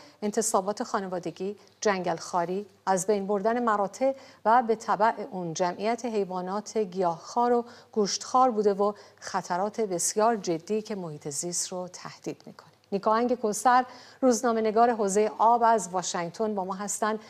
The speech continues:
برای بررسی صحبت‌های رئیس سازمان محیط زیست کشور. آقای کوثر، بحث محصولات تراریخته از کجا میاد که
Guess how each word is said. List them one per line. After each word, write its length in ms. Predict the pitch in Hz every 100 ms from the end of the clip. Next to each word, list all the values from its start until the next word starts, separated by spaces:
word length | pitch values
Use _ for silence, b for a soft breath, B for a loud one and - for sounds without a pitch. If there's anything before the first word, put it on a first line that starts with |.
| B B
برای 160 | 214 220
بررسی 460 | 202 180 - 214
صحبت‌های 480 | - 180 165 - 190
رئیس 320 | 180 170 -
سازمان 600 | 190 - 165 147 - 151
محیط 280 | - - -
زیست 360 | - 147 - -
کشور. 420 | - - - - - B B B B
آقای 180 | 349 311
کوثر، 440 | 214 180 202 165 - B B B
بحث 360 | 269 349 - -
محصولات 640 | 359 277 233 - 240 254
تراریخته 540 | 277 240 202 196 - 240
از 120 | -
کجا 440 | - 180 190 196
میاد 400 | 170 156 160 151
که 280 | - 180